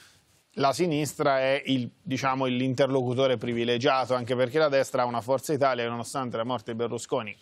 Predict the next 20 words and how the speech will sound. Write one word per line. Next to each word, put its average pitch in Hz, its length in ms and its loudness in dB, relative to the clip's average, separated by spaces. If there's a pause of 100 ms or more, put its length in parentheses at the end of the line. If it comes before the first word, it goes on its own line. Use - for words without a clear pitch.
(200)
sopravvive, 127 720 -2
almeno 117 380 -4
per 131 140 2
ora, 123 280 2
tranquillamente, 120 960 -4
con - 100 -10
risultati 117 580 -2
migliori 123 360 -2
del 123 120 -4
previsto, 127 520 -4
e 110 60 -16
quindi 113 260 -8
è - 20 -16
un - 60 -20
po' 131 120 -2
difficile 120 520 -4
andare 107 260 -4
di 104 80 -8
là, - 180 -16
no? 139 180 -10